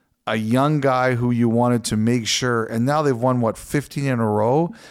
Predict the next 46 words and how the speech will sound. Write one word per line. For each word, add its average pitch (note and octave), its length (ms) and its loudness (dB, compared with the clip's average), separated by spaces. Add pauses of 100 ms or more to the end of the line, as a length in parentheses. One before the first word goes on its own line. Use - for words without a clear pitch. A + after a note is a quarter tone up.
Like, B2+ 180 -2
there's C3 220 0
nothing E3+ 360 -2
he D3+ 120 -8
can B2+ 220 -4
do B2+ 220 0
down G#2 300 -2
there F2 240 -8
anymore. D#2+ 600 -14 (1080)
Like, A#2+ 200 -12
at A#2+ 160 -4
some F3+ 320 0
point E3 260 0
in B2+ 60 -2
time, A#2+ 460 0
the G#2 80 -4
guy's A#2+ 320 0
gotta A#2+ 220 0
come A2+ 240 -4
up G#2+ 200 -2
and F#2 160 -10
play, F#2+ 460 -4
and G#2+ 200 -4
we're A2 220 0
at B2+ 260 -2
that A2+ 240 -2
point G2+ 300 -6
here. F#2 160 -12
He's G#2+ 100 -6
gonna C#3+ 160 -6
have D3+ 160 -2
to A#2+ 80 -14
play A#2+ 300 -2
there G2 180 -4
next E2 320 -14
year. - 240 -18 (920)
And B2+ 300 2
the B2+ 120 2
third A#3 380 0
thing, C#3+ 200 -2
I A#2 100 0
think, G#2+ 420 -4
is G#2 180 -6
that A2+ 160 -4
Nashville D#3 800 -2
feels G2+ 760 -4